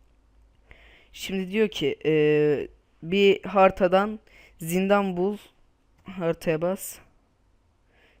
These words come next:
Zindan bul ve o zindanı işte iş bitir. Neredeymiş zindan? Şu gördüğüm kadarıyla şurada var. Şu saplantıda gidelim.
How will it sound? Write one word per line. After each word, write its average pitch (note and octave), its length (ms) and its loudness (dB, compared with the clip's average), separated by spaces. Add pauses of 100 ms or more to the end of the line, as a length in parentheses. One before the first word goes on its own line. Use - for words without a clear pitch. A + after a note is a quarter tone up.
(100)
Zindan F3+ 580 -2
bul F3+ 260 -2
ve F3 160 2
o E3+ 140 0
zindanı E3 600 -4
işte D3 500 -6 (160)
iş - 280 -10 (260)
bitir. - 500 -12 (2750)
Neredeymiş E3 760 -4
zindan? D3+ 640 -10 (1900)
Şu - 200 -18
gördüğüm F3 380 -4
kadarıyla D#3+ 500 -6
şurada D3+ 400 -8
var. C#3 140 -8
Şu - 560 -14 (140)
saplantıda D3+ 720 -8
gidelim. D3+ 340 -10